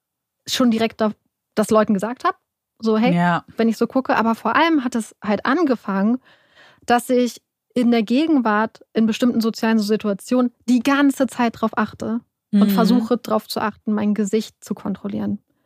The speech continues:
Speaker 2: Mhm.
Speaker 1: So dass ich nie, also es passiert schon, wenn ich nicht drüber nachdenke, aber wenn ich's auf dem Schirm hab, versuche ich oft die ganze Zeit, meinen Gesichtsausdruck zu kontrollieren, damit Leute nicht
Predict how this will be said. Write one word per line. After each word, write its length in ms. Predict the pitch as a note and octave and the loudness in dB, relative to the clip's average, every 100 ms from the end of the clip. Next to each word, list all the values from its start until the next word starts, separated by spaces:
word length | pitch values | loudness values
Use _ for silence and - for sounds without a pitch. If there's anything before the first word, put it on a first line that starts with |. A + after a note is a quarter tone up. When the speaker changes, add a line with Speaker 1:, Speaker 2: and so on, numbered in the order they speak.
| _ _ _ | _ _ _
Speaker 2:
Mhm. 300 | F3+ F#3 F#3+ | 2 2 4
Speaker 1:
So 100 | F3+ | 4
dass 200 | F3 F3+ | 4 2
ich 180 | A#3+ - | 0 0
nie, 480 | A#3+ C#4 E4 D4 F4 - _ _ | 2 4 4 2 0 -6 _ _
also 160 | A#3+ A3+ | 0 0
es 80 | A3 | 0
passiert 480 | A#3+ - D#4 A#4 - | -4 -2 -2 -2 -2
schon, 240 | G#3+ G#3+ | -2 0
wenn 100 | G#3+ | 2
ich 80 | G#3 | 0
nicht 180 | A3 A3 | 0 -2
drüber 160 | G3 | 0
nachdenke, 760 | G3 C4 - - G#3 A3 A#3 A#3+ - | 0 0 -2 -4 -4 -2 -4 -4 -2
aber 220 | G#3+ A3 | 0 2
wenn 140 | A#3 | 0
ich's 200 | A#3+ - - | -2 -4 -8
auf 140 | G#3 | -4
dem 100 | G#3 | -4
Schirm 320 | - D4+ C#4+ | 0 0 0
hab, 220 | B3 - _ _ - - _ | -2 -4 _ _ -20 -20 _
versuche 340 | - A#3 C4 B3+ | -2 -2 0 -2
ich 180 | - | 0
oft 300 | A#3 D4 - A#3+ | 2 2 0 -2
die 40 | |
ganze 340 | A#3+ D4+ D#4 C#4+ | 0 0 0 -6
Zeit, 600 | - B3 A#3+ C4 C4+ - _ _ _ _ _ _ _ _ _ _ _ _ _ | -2 0 2 0 -2 -14 _ _ _ _ _ _ _ _ _ _ _ _ _
meinen 320 | A3 A#3 A#3+ | 0 2 2
Gesichtsausdruck 960 | G#3+ F4 G4+ - - G#3 - - G3 - | 2 0 -2 -8 -4 -4 -4 -6 -6 -4
zu 100 | A3+ | -6
kontrollieren, 680 | G#3+ B3+ B3 C4 B3+ E4+ C4+ | 0 0 2 2 4 4 2
damit 260 | B3+ A#3 A3+ | 2 0 0
Leute 320 | A3 A#3+ A3 | -2 -2 0
nicht 340 | G#3+ F4+ - | 0 0 -6